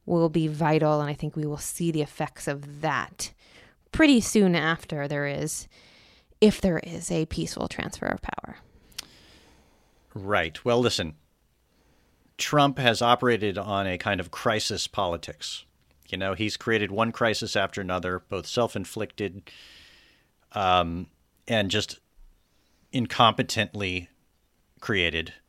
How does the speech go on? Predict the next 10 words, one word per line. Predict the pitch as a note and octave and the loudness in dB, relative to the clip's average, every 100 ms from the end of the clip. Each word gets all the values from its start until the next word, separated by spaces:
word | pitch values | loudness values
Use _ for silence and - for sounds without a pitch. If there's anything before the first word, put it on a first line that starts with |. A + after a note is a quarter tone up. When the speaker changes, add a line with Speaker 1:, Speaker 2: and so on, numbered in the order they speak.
| _ _ _ _ _ | _ _ _ _ _
Speaker 2:
incompetence | A#2+ - A#2+ A2+ - G2+ - | -4 4 4 4 -2 -4 -4
created. | G2+ F2 E2 F#2 | -4 -2 -4 -2
And | A#2 A#2+ A2+ _ - - _ _ _ _ _ _ _ _ | 2 2 0 _ -20 -20 _ _ _ _ _ _ _ _
in | D3 | -2
twenty | B2 C#3 B2+ A#2+ | 0 2 4 2
twenty, | B2 B2+ A2 G2 | 2 2 2 -2
during | G#2+ G2+ | -2 -2
this | - | -2
election | G#2+ B2 - F#2 | 0 -2 -2 -6
year, | F2+ F#2 | -6 -6